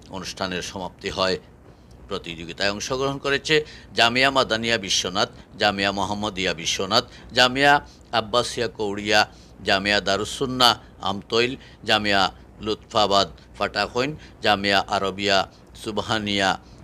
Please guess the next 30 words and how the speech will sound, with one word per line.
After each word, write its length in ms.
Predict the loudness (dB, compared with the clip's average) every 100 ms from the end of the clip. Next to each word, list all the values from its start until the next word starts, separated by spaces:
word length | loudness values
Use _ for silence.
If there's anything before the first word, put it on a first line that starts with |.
| -14
মুরাবাজার, 680 | -6 -2 0 0 4 4 2
মিরেটছড় 540 | -4 -8 -8 -6 -6
মাদ্রাসা, 640 | -4 -6 -6 -8 0 0 0 -8 -10
বিশ্বনাথ 480 | -2 -2 0 -4 -2
আলিয়া 320 | -2 -2 -4
মাদ্রাসা 540 | -4 -6 -6 0 2 0 -4 -8
এবং 240 | -6 -4 -4
বিশ্বনাথ 400 | -2 -2 -2 -4
সরকারি 460 | -4 -4 -4 -6
কলেজ, 340 | -6 -2 0 0 -8 -4
রামসুন্দর 540 | 0 0 -2 -6 -6 -6
উচ্চ 220 | -8 -10
বিদ্যালয়, 500 | -8 -6 0 2 0 -4 -16 -4
বিশ্বনাথ 380 | 0 0 0 -4
মেরিট 340 | -6 -4 -4 -2
কেয়ার 260 | -2 0
স্কুল 240 | -2 -6 -6
অ্যান্ড 180 | -6 -8
কলেজ, 260 | -2 -2 -2 -6 -16 -4
বিশ্বনাথ 360 | 0 2 0 -4 -6
ক্যাম্বিয়ান 420 | -6 -4 -4 -4
স্কুল 380 | -8 -6 -6 -6 -14 -10
অ্যান্ড 240 | -8 -8 -8
কলেজ, 280 | -6 -4 -4 -8 -20 -10
বিশ্বনাথ 440 | -4 -4 -2 -2 -4 -14 -20 -20 -20 -14
বিয়াম 300 | 2 4 4
ল্যাবরেটরি 600 | 2 0 0 0 0 -2 -6
স্কুল 340 | -8 -8 -8
অ্যান্ড 200 | -10 -14
কলেজ, 320 | -10 -4 -4